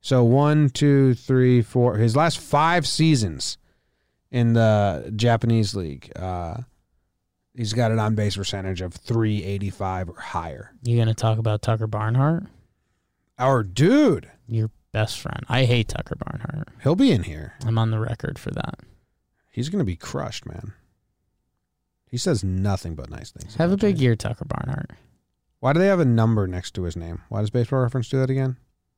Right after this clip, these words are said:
Speaker 2: Where are you looking?
Speaker 1: Bats both. Tucker's a switch dude.
Speaker 2: I think he's a lefty.
Speaker 1: Nah, he's both. I'm telling you, they have a hashtag. They have a pound next to his name on Baseball Reference, which means he's a switch hitter.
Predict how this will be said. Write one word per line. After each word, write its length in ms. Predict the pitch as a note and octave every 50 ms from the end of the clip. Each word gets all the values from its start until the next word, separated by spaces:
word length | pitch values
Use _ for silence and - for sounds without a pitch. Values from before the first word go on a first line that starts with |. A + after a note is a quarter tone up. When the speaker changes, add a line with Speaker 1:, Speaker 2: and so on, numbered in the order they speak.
| _ _ _ _ _ _ _ - - _ _
Speaker 2:
Where 180 | A#2+ B2 A#2+
are 40 | A#2
you 160 | A2+ A2+ A2
looking? 440 | G#2+ G#2 G#2 - - A2 A2 G#2+ - - - - _ _ _ _ _ _ _ _ _ _ _ _ _ _ -
Speaker 1:
Bats 320 | G#2 G#2+ A#2+ A#2+ A#2+ -
both. 420 | G2+ F#2+ G2 G2 E2+ B1 C2 - - - _ _ _
Tucker's 400 | - - G#2+ - A2+ G2+ F#2+ F#2
a 60 | F#2+
switch 420 | - - - G2+ F#2 F2 - - -
dude. 280 | - - - - - - - _ _ _ _ _ _ _ _ _ _ _ _ _ _ _ _ _ _ _ _ _ _ _ _ _ _ _ _ _ _ _ _ _ _ _ _ _ _ _ _ _ - -
Speaker 2:
I 40 | A#2+
think 140 | D#3 G3+
he's 120 | A#3 F3 B2+
a 60 | G#2
lefty. 580 | - - B2 D#3 - - - - - - - - _ _
Speaker 1:
Nah, 220 | A2+ A2+ A2+ G#2+
he's 120 | G2+ F#2 F2
both. 400 | F#2 G2+ B2+ E3 D#3+ - - -
I'm 80 | F#2
telling 220 | - D3 F3+ F3+ C3+
you, 60 | G2
they 100 | F#2 F#2+
have 100 | F#2+ F2+
a 280 | F2+ F2 F2 F2+ F2+ - A#2 B2 - _ _ _ - - - _ _ _ -
hashtag. 760 | - - B2 B2+ C3+ - - - - G2 F2+ E2+ E2 - -
They 80 | G2+
have 80 | G2 F#2
a 60 | F2
pound 520 | - - - A#2 B2 B2 A2+ F#2 E2 - G#2
next 180 | G#2 F#2+ -
to 80 | - G#2
his 100 | F#2+ F2
name 180 | G2+ G#2+ G#2+ G2+
on 120 | F#2 E2
Baseball 320 | F2+ F#2 F#2 - F#2+ F#2+
Reference, 360 | G2 G2 F#2 - - G2 - -
which 140 | F#2 -
means 200 | F#2+ F#2+ F#2 E2+
he's 100 | F2+ E2+
a 60 | E2+ E2
switch 400 | - - G2+ G2+ G2 - - -
hitter. 220 | F#2 F2 G2+